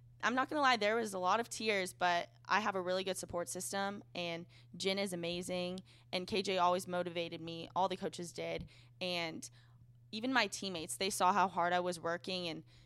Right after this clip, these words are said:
they would help me too. And I don't know, it taught me a lot, and I've told K J this, the past four, like, the past four months have taught me the most, like, in my time here, and I think I've grown the most as a person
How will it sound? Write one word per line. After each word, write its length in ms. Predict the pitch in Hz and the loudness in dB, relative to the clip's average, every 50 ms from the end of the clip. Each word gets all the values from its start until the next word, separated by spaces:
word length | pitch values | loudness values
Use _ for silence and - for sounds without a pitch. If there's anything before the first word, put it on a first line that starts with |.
| - - - | -20 -12 -4
they 180 | - 190 185 185 | 0 0 2 2
would 140 | 175 175 175 | 0 -2 -2
help 240 | 175 185 165 165 - | 0 0 -2 -2 -2
me 160 | 170 165 160 | -6 -10 -8
too. 340 | - - 175 170 165 160 156 - | -8 -6 -4 -2 -2 -2 -4 -4
And 220 | - 170 165 175 - - - - - - - - - - - - - - - 240 | -4 -6 -6 -8 -12 -16 -20 -20 -20 -20 -20 -20 -20 -20 -20 -20 -10 0 6 8
I 60 | 254 | 8
don't 140 | 269 277 277 | 10 10 10
know, 200 | 254 233 226 - - - - - | 10 10 8 6 2 -6 -10 -2
it 200 | - 262 262 247 - - - - - | 0 0 0 -2 -4 -16 -20 -10 -8
taught 280 | - - 247 233 262 285 | -6 2 4 4 4 4
me 100 | 320 320 | 4 2
a 60 | 277 | 2
lot, 460 | 233 185 151 165 160 170 185 220 240 - - | 2 4 4 4 6 8 8 8 6 4 2
and 120 | 214 214 | 0 2
I've 140 | 208 208 196 | 2 2 0
told 240 | - - 202 196 202 | 0 -4 -4 -4 -2
K 160 | - 208 180 | -4 -6 -4
J 180 | 180 190 180 175 | -2 -2 -2 0
this, 460 | - 175 175 185 - - - - - - - - - - | 2 2 2 2 0 -2 -6 -6 -10 -12 -20 -20 -14 -6
the 120 | 185 208 202 | -6 -4 -2
past 320 | - 196 202 214 - - | 4 4 4 4 4 0
four, 220 | - 220 208 190 - - - | 0 0 0 0 -4 -10 -4
like, 220 | - 185 170 170 - - - - - - - | -4 -2 -2 -4 -8 -18 -20 -20 -20 -20 -16
the 80 | - 202 | -14 -12
past 300 | - - 185 196 - - | -4 -4 -4 -4 -4 -4
four 140 | 208 208 190 | -6 -4 -4
months 260 | 180 165 170 185 - | -4 -4 -6 -4 -4
have 140 | 220 190 185 | -4 -6 -6
taught 220 | - 196 170 165 | -2 -4 -2 -2
me 100 | 185 185 | -2 -4
the 80 | 180 175 | -4 -4
most, 380 | 170 160 160 165 180 180 - - | -2 -2 0 0 0 -2 -2 -4
like, 180 | 170 165 - - - - - - - - - | -4 -4 -4 -8 -16 -20 -20 -20 -20 -16 -10
in 120 | - 180 175 | -6 -4 -2
my 120 | 170 165 | -2 -2
time 260 | 170 - 165 160 160 180 | -2 -4 -6 -6 -4 -4
here, 220 | 190 175 180 180 | -4 -4 -2 -2
and 100 | 180 170 | -2 -2
I 40 | 160 - | -4 -6
think 180 | - 196 196 | -6 -2 -2
I've 140 | 190 190 185 | -2 -2 -2
grown 340 | - 160 165 160 165 170 180 | -6 -4 -4 -4 -2 -4 -4
the 40 | 190 | -4
most 280 | 208 202 196 208 - - | -2 -2 -2 -2 -2 -4
as 100 | 196 - | -8 -8
a 40 | 175 | -10
person 600 | - - 175 160 170 - - 214 220 226 254 254 | -8 -6 -6 -6 -6 -6 -4 -4 -2 -2 -2 -4